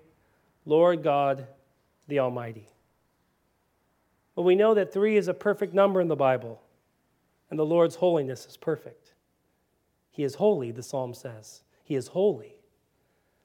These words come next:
The Lord God is holy. But what in the world does that mean?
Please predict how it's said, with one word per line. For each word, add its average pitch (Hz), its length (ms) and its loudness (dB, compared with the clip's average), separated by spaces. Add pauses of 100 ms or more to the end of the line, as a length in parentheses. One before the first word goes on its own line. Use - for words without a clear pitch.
(160)
The 151 100 -2
Lord 165 300 0
God 135 460 -2 (720)
is 117 260 -10 (180)
holy. - 720 -10 (1400)
But 320 100 8
what 392 240 10
in 415 60 6
the 381 80 12
world 294 340 8
does 302 120 0
that 370 200 8
mean? 415 640 10